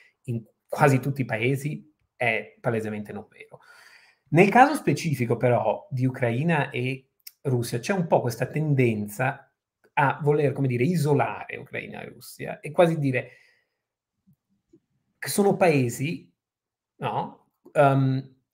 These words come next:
diversi, con una storia diversa, con delle abitudini diverse, e che quindi non possiamo capirli secondo gli schemi che normalmente usiamo per capire altri paesi europei. Questa è un'operazione sottile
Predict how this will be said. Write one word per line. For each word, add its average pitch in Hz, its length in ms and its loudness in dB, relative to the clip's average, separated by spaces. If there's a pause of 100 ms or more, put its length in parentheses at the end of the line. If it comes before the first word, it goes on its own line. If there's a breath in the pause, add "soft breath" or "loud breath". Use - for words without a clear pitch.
diversi, 139 720 2
con - 140 -4
una 139 100 6
storia 151 280 2
diversa, 120 600 2
con 160 120 2
delle 143 140 6
abitudini 135 440 0
diverse, 120 540 -4
e 151 40 -2
che 185 100 -2
quindi 196 200 4
non 175 160 2
possiamo 165 420 -2
capirli 139 600 -2
secondo 127 380 -2
gli 135 120 -2
schemi 127 560 -2
che 127 140 -6
normalmente 127 560 -6
usiamo 123 360 -2
per 127 140 -8
capire 110 680 -4
altri - 220 -6
paesi 113 240 -6
europei. 107 320 -8
Questa 220 200 0
è - 20 2
un'operazione 147 440 0
sottile 120 720 -6